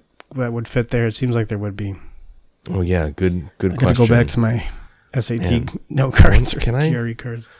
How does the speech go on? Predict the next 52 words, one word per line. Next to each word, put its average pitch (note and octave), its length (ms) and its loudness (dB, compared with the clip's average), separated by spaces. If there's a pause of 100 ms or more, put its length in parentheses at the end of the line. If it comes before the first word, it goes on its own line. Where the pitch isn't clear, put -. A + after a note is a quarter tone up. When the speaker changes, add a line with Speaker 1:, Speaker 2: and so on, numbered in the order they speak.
(560)
Speaker 2:
I, - 140 -6
I'll, C3+ 300 8
I'll B2 120 8
see F3 200 6
if F3 80 6
I E3 80 6
can A#2 180 4
pull G2+ 160 4
up F#2 100 2
the E2 120 2
O F2+ 140 4
E F2 60 4
D E2 180 2
in E2 100 2
the D#2+ 80 0
background D2+ 400 -2
here D#2 100 0
while D2+ 100 0
we D2 80 -2
talk D2+ 220 -4
about D2 160 -4
this. D2 160 -4
It's - 140 -6
a F2 60 0
little E2 200 2
bit D2 140 -2
hard D#2+ 180 -2
to C#2+ 60 -8
pull D2+ 220 -4
that D2 180 -4
off, C#2+ 320 -6 (360)
uh, D2+ 140 -6
in D2+ 160 -2
real D2+ 200 -2
time, C#2 220 -6
but D2 120 -2
I'll D2+ 80 -2
see - 160 -4
if D2 160 -4
I C#2+ 80 -4
can C#2+ 160 -8
do C#2 160 -4
it - 100 -6
here. D2 260 -6 (440)
Um, D#2+ 420 2 (240)
but G2 140 0
yeah, A2 160 6
this G#2 240 4
is A#2 320 0 (360)
episode B2+ 440 2
sixteen, F#2+ 760 0 (460)
um, D#2 920 -2